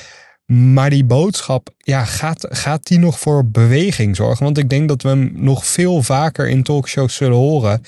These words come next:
dat een stem op Wilders gewoon, ja, een weggegooide stem is. Ehm, dat zullen ook heel veel andere mensen, zeker aan die talkshowtafel bij V I, eh,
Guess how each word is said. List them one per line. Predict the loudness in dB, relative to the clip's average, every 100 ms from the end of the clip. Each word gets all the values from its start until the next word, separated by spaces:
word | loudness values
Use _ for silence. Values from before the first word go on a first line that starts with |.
| -14 -10
dat | -4 0
een | 0
stem | 0 -2 0
op | 0
Wilders | 2 2 2 0
gewoon, | 0 0 0 -6
ja, | -6 -4 -4
een | -2 0
weggegooide | 0 0 -2 0 0 0
stem | -2 0 0
is. | 0 0 -4 _ -20 -20 -20
Ehm, | -4 0 0 0 -2
dat | -2 0
zullen | 0 0
ook | 0 2
heel | 2 2 0
veel | 0 0 0
andere | 0 0 2
mensen, | 0 0 0
zeker | 0 0 -2
aan | -2
die | -2
talkshowtafel | 0 -4 -2 -4 -2 -4 -4
bij | -2 0 0
V |
I, | 0 0 2 0 0 -8 -20 -10
eh, | -4